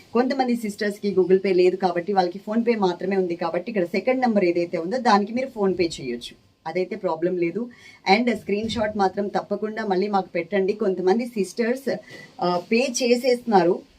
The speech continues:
కానీ ఆ స్క్రీన్ షాట్ పెట్టట్లేదు. అది ఎవరి పేమెంటో మాకు తెలీదు. ఎక్స్ట్రా పేమెంట్స్ అయితే వస్తున్నాయి. నేను లైవ్ పెడతాను.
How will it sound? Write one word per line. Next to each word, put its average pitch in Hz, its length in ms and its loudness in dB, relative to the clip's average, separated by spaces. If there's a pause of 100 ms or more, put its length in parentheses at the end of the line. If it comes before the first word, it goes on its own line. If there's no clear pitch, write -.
కానీ 220 200 0
ఆ 220 100 2
స్క్రీన్ 233 300 -4
షాట్ 240 260 -2
పెట్టట్లేదు. 202 480 -2
అది 196 180 4
ఎవరి 214 180 2
పేమెంటో 226 420 0
మాకు 190 260 -2
తెలీదు. 190 280 2
ఎక్స్ట్రా - 380 -4
పేమెంట్స్ 190 400 2
అయితే 175 180 0
వస్తున్నాయి. 180 500 -2 (480)
నేను 247 260 2
లైవ్ 226 360 6
పెడతాను. 208 500 2